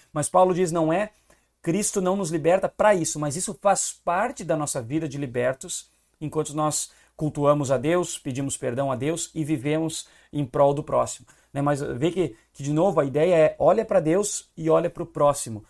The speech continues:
E dessa, nessa forma tu vai viver essa tensão de ter uma vida liberta, não fazendo tudo aquilo que tu quer,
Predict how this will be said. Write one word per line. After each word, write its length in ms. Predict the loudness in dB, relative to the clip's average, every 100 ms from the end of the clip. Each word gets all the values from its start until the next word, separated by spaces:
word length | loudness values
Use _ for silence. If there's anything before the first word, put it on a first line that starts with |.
| _
E 100 | -8
dessa, 340 | 2 2 2 -2
nessa 300 | -2 -2 -2
forma 300 | 0 0 0
tu 80 | -2
vai 100 | -2
viver 220 | 0 0
essa 180 | 0 -2
tensão 380 | -6 -6 -4 -6
de 80 |
ter 100 | -4
uma 160 | -4 -2
vida 160 | 0 0
liberta, 400 | 0 2 0 0
não 100 | -2
fazendo 300 | -2 -2 -4
tudo 180 | -4 -4
aquilo 220 | -4 -6
que 80 | -8
tu 80 | -4
quer, 280 | -2 -2